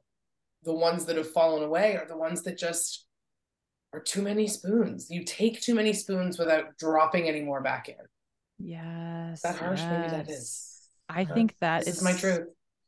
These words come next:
Speaker 2: I love this so much. And I also wonder how many spoons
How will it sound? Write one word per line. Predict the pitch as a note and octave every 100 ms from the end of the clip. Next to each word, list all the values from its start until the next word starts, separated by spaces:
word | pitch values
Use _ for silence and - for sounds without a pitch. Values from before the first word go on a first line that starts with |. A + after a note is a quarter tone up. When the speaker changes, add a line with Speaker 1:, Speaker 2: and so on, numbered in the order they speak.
| _ -
Speaker 2:
I | F3+
love | F#3 F3 E3+ E3+
this | G3+ G#3 -
so | - - - D#3+ D#3+
much. | C3+ F3+ - -
And | - G3+
I | -
also | E3 F#3 -
wonder | B3+ F3 F3+ G3 G#3 G#3+ _ _ _ _ _ _ _ _ _
how | - - F3 F3+
many | F#3 F#3+ G3
spoons | F#3 - - E3+ E3 D#3+ D#3+ -